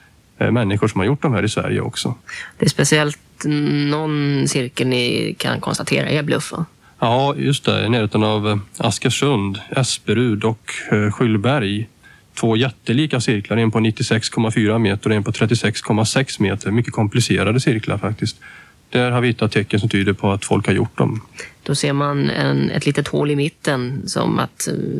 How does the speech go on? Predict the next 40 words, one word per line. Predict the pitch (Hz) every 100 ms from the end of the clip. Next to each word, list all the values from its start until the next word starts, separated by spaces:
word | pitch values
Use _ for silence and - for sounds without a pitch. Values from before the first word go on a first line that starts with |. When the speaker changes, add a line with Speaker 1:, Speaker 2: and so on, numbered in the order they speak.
| 165
Speaker 2:
man | 151 143
har |
stuckit | - 143 135
ner | 131
något | 127 135
och | 135
dragit | 131 127 139 -
ett | 131 143 180 180 - - - -
snöre | - 139 127
därifrån. | 131 110 - 139 160 -
Speaker 1:
Ja, | - 110 107
man | 117
behöver | 127 110
någonting | 113 113 113
att | 104
utgå | 107 - 123
från | 113 107
helt | 104
enkelt. | 101 107 107 - - - - - _
Men | -
ser | 139 131
man | 139
på |
de | 165 139
här |
cirklarna | 120 147 120 120 127
söderut | - 107 131 185 120 -
nu, | 107 101 - -
eh, | 120 101 104
i | 110 107
Harplinge | 104 139 107 - 101 123
nära | 117 110
Halmstad, | 113 101 104 - 117 117 107 104 - - - -
Bräcke | 113 127 - - 113
nära | 107 107
Höganäs | 110 101 98 101 113 110 -
och | 107 - -
Ljungby | 120 104 107 127
nära | 120 104
Falkenberg, | 107 131 101 - 107 160 110